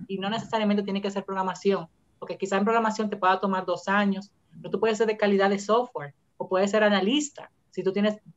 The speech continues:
muy buenos criterios. Y hay trabajos en todas esas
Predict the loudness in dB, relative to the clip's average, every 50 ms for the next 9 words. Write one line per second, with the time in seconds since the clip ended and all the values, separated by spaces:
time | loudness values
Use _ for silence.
0 | -18 -14 -10 -6 -4 -2 2 4 4 4 4 2 0 -2 0 0 0 0 2 2
1 | 2 2 2 0 -6 -8 -12 _ _ _ -8 -2 0 4 4 4 4 2 0 0
2 | 0 2 2 2 2 2 2 0 -2 -4 -6 -10 -10 -10 -6 -2 2 2 4 4
3 | 2 0 -4 -12 -14 -14 -14